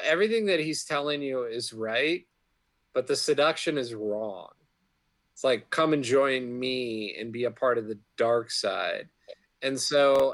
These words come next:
as a viewer, you're really disarmed.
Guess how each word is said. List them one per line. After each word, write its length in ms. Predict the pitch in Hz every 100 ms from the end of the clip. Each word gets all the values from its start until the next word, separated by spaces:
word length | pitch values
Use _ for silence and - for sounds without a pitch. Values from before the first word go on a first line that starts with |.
| -
as 200 | 147 131
a 60 | 123
viewer, 560 | 117 143 190 202 190
you're 300 | 135 131 131
really 520 | 120 113 135 175 160
disarmed. 920 | 127 117 113 - 113 127 143 165 160